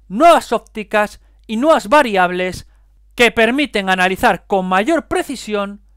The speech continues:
la viabilidad del modelo de los triple A en la industria de los videojuegos. Por ello quería realizar este vídeo, esta reflexión y esta crítica aprovechando estos nuevos datos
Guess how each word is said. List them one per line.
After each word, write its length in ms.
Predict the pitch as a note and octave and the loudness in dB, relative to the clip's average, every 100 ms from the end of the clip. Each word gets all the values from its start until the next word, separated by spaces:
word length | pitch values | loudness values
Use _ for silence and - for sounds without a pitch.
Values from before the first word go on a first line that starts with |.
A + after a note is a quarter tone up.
| _ _ _ | _ _ _
la 280 | F3+ B3 D#4+ | -4 2 4
viabilidad 720 | E4 E4 D#4 B3 F#3+ F3+ - _ _ _ | 4 2 2 -2 0 -2 -4 _ _ _
del 260 | D3+ F3+ F3 | -4 -2 -2
modelo 380 | F#3 G#3 A#3 | -2 2 2
de 60 | F3 | 0
los 160 | D#3 - | -6 -4
triple 380 | D#4+ - G3 | -4 -2 0
A 140 | E3+ E3 - - _ _ _ | 0 -2 -8 -20 _ _ _
en 160 | C4+ D4 | 2 2
la 80 | A3+ | 0
industria 560 | F3 E3+ E3+ - F3 | -4 -6 -6 -4 -4
de 160 | D#3 F#3 | -2 -4
los 220 | E3+ D3 | -4 -8
videojuegos. 640 | D3 C#3+ - B2 G#2+ - _ _ _ _ _ _ _ | -10 -10 -10 -14 -16 -20 _ _ _ _ _ _ _
Por 180 | A#3 A#3 | 0 2
ello 280 | C4 C#4 C4 | 2 -2 -2
quería 280 | A#3+ C#4+ C#4 | -2 2 2
realizar 640 | D#4 C4 - G#3+ G3+ _ _ | 2 0 0 0 0 _ _
este 340 | B3+ - - G3 | 0 0 -4 -6
vídeo, 460 | A3+ G#3+ G#3+ G#3 _ _ _ | -6 -6 -8 -8 _ _ _
esta 280 | - D4+ A#3+ | -6 -2 0
reflexión 640 | A#3+ C4+ G3+ - G3 F#3+ - _ _ - | 0 -2 -6 -8 -10 -10 -14 _ _ -10
y 140 | D#3+ | -4
esta 240 | D4+ - F#3+ | -4 -4 -6
crítica 560 | G3 F#3+ F#3+ F#3+ F3+ - | -8 -10 -4 -2 -2 -4
aprovechando 760 | E3+ F#3+ F3+ - A#3 F3 - - | -4 -4 -4 -4 -4 -6 -8 -8
estos 340 | D4 - F3 | -8 -8 -8
nuevos 300 | A3 B3+ F3 | -2 -2 0
datos 460 | F3+ F3 F3 F3 | -2 -2 -6 -10